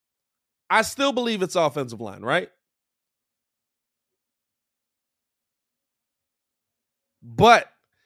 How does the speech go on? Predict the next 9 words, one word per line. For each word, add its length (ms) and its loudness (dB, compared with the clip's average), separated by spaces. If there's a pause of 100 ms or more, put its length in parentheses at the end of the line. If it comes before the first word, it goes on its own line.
(140)
having 480 0
that 300 0 (100)
safety 680 -2
blanket, 680 -4 (1080)
like 240 0
Matt 240 -2
Eberflus 560 -8
talked 360 2
to, 180 -6